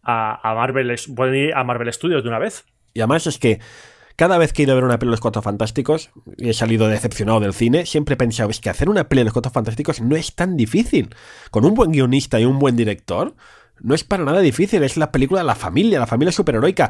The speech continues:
Speaker 2: Si ya lo hizo Los Increíbles, <laughs> ya lo hizo Los Increíbles y tan bien. Es hacer Los Increíbles en imagen real y con el, con ese tonillo de Marvel tan típico.
Speaker 1: ¿Sabes
Speaker 2: Ya
Speaker 1: qué,
Speaker 2: está, no
Speaker 1: ¿sabes
Speaker 2: tiene
Speaker 1: qué sería
Speaker 2: más.
Speaker 1: lo más difícil de una película de los Cuatro Fantásticos?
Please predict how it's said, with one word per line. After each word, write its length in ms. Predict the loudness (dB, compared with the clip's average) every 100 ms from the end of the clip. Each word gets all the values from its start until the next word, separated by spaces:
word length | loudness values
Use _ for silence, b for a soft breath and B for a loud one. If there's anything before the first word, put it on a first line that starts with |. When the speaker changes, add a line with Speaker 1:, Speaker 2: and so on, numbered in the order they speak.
| B B
Speaker 2:
Si 140 | -2
ya 100 | 0
lo 80 | 2
hizo 180 | 0 0
Los 140 | 0
Increíbles, 680 | -2 0 2 2 0 -4 -12 _ _
<laughs> 140 | _
ya 140 | -2 0 2
lo 80 |
hizo 240 | 2 2 0
Los 180 | 0 -4
Increíbles 380 | -4 -2 0
y 60 | 0
tan 260 | 0 0 2
bien. 340 | 2 2 -2 B B B
Es 160 | -6 -2
hacer 240 | 0 0
Los 160 | 0 -2
Increíbles 520 | -4 2 2 2 0
en 80 | 0
imagen 320 | 0 2 0
real 320 | 0 2 2 2
y 80 |
con 160 | 0 2
el, 240 | 4 0
con 160 | -2 -2
ese 200 | 0 -2
tonillo 460 | 0 0 2 2 2
de 100 | 4
Marvel 340 | 2 2 0
tan 180 | -2 -2
típico. 380 | -2 -2 0 2
Speaker 1:
¿Sabes 200 | 2 0
Speaker 2:
Ya 40 |
Speaker 1:
qué, 60 | 0
Speaker 2:
está, 200 | 0 0
no 60 | -4
Speaker 1:
¿sabes 400 | -6 -2 0 0
Speaker 2:
tiene 100 | 0
Speaker 1:
qué 40 | 0
sería 160 | 2
Speaker 2:
más. 80 | -2
Speaker 1:
lo 40 | -2
más 360 | -2 -4 -10 _ _ _ -16
difícil 580 | -4 -4 -2 -4 -2 0
de 80 |
una 160 | 2 2
película 160 | 0 -2
de 60 |
los 40 | -2
Cuatro 200 | -6 -4
Fantásticos? 760 | -4 -6 -6 -8 -8 -10 -16